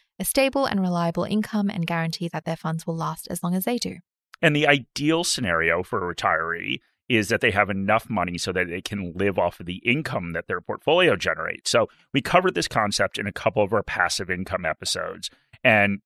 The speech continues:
Speaker 2: it really is the investor dream. So instead of having to work, your portfolio pays for your life by generating dividends and interest. And the advantage of this scenario is that it doesn't matter what the market does. It goes up, it goes down, but you just keep collecting and spending your dividends.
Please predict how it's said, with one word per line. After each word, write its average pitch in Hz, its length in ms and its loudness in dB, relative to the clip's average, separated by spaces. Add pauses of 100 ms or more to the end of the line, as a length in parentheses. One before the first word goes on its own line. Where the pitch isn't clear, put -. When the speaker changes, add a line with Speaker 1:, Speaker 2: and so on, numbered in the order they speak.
Speaker 2:
it 120 160 0
really 117 300 2
is 120 240 2
the 117 140 -2
investor 101 540 0
dream. 104 520 -4
So - 160 -2
instead 107 300 0
of - 80 -8
having 110 260 2
to 113 80 2
work, 80 480 -6 (260)
your 107 120 0
portfolio 110 600 2
pays 98 360 -4
for - 140 -4
your 113 140 2
life 82 420 -6
by 92 260 -4
generating 87 640 0
dividends 82 480 -2
and 92 100 0
interest. - 500 0 (460)
And 131 140 6
the 135 100 8
advantage 135 500 4
of 160 60 2
this 127 140 2
scenario 90 600 4
is 107 100 -4
that 107 140 2
it 107 160 -6
doesn't 123 400 0
matter 98 440 2
what 85 220 -4
the - 80 -8
market 147 420 2
does. 80 320 0
It - 60 -16
goes 98 240 -2
up, - 240 4
it - 60 -8
goes 170 240 2
down, 101 400 6
but 95 100 -6
you 107 140 -4
just - 180 -4
keep - 220 -8
collecting 104 680 -2
and 107 140 0
spending 92 420 -6
your 90 120 -6
dividends. 135 720 2